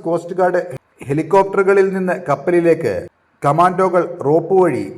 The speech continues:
ഇറങ്ങുകയായിരുന്നു. യാതൊരു പ്രതിരോധത്തിനും ഇടം നൽകാതെ നിമിഷങ്ങൾക്കുള്ളിൽ കപ്പലിൻ്റെ നിയന്ത്രണം സൈന്യം ഏറ്റെടുത്തു. രേഖകളൊന്നുമില്ലാത്ത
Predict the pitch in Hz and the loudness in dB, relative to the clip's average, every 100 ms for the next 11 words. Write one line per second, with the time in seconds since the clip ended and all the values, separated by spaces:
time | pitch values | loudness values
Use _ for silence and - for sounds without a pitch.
0 | - 135 151 160 151 127 98 - 87 - | -6 -2 0 -2 -2 0 -2 -6 -14 -20
1 | - _ 117 120 143 160 180 175 - 139 | -20 _ -6 2 2 2 0 -2 -2 -6
2 | 131 160 170 170 175 175 160 127 165 165 | -2 0 0 -2 -4 -6 -6 -2 0 2
3 | 151 151 139 95 87 - 123 147 147 185 | 0 0 0 -4 -10 -12 -8 -6 -4 -4
4 | 185 175 160 151 143 - 131 135 170 165 | -4 -2 -2 -2 -4 -2 -2 0 -2 -2
5 | 165 139 139 139 117 92 - 139 139 156 | -4 -4 -4 -4 -4 -8 -10 -4 -4 -4
6 | 117 107 117 117 110 95 92 - _ _ | -6 -6 -8 -6 -10 -10 -16 -20 _ _
7 | _ _ _ - 95 120 156 156 170 160 | _ _ _ -14 -6 -4 -4 -2 0 0
8 | 170 170 160 160 160 | -2 -2 2 4 4